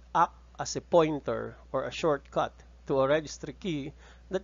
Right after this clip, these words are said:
keeps the information about the hardware profile currently being used. The H key D Y N data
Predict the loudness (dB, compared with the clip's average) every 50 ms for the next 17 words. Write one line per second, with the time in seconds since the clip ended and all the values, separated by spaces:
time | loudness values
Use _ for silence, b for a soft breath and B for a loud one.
0 | -8 -8 -6 -6 -6 -6 -8 -6 -2 0 0 0 -2 -2 -4 -2 -2 -2 -2 -2
1 | -2 -4 -4 -4 -2 -4 0 2 2 2 2 0 -6 -4 2 2 2 2 2 0
2 | -2 -2 0 -2 -2 -4 -4 2 4 6 6 6 4 2 0 0 0 -4 -8 -8
3 | -4 -2 -2 -2 -2 -4 -6 -8 -8 -8 -12 -14 -14 -12 -12 -14 -14 -16 -20 -20
4 | -20 -14 -12 -12 -10 -10 -10 -10 -10 -12 -12 -14 -16 -20 -20 -20 -14 -6 -2 -2
5 | -2 -2 -2 -8 -12 -14 -14 -18 -18 -18 -18 -18 -18 -18 -18 -18 -20 -20 -20 -20
6 | -20 -20 -20 _ _ _ _ _ _ _ _ _ _ _ _ _ _ _ _ _
7 | _ _ _ _ -20 -20 -20 -20 -20 -20 -20 -20 -20 -20 -20 -20 -20 -20 -18 -16
8 | -16 -16 -16 -12 -8 -8 2 10 12 12 12 12 10 0 0 -2 -2 -2 -2 -4
9 | -2 2 4 4 4 4 4 0 -2 -4 -4 -4 -2 -2 -2 -2 -4 -6 -8 -8
10 | -8 -8 -10